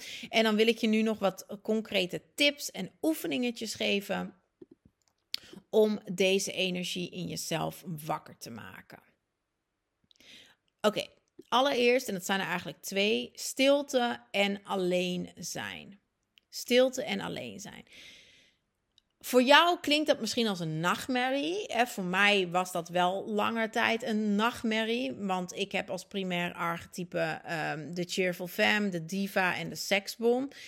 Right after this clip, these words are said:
Dus ja, alleen zijn, stilte, bleh, niks voor mij. Dacht ik tenminste, want ja, toen ik hiermee aan de slag ging, besefte ik, ja, dit deel zit ook wel zeker in mij, hè. Eh,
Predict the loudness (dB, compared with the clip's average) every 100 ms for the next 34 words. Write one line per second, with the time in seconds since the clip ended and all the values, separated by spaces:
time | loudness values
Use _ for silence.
0 | -12 2 2 2 -6 _ 0 0 2 2
1 | 4 6 4 4 4 4 2 0 2 4
2 | 4 4 4 4 2 4 6 6 4 0
3 | 0 -2 -6 -10 -10 -12 -14 -18 _ _
4 | _ _ _ 2 4 4 0 -14 -12 -10
5 | -8 -10 -6 -4 -4 -6 -8 -10 -6 -4
6 | 0 -2 -4 -20 _ _ _ -2 0 0
7 | -2 -4 -6 2 2 2 -2 -2 -2 -2
8 | -2 -4 -4 -4 -6 -6 -10 -4 -4 0
9 | 0 0 -2 -6 -8 -6 2 2 4 2
10 | 2 0 0 0 -4 -6 -6 -4 -4 -6
11 | -4 -2 -2 -2 -2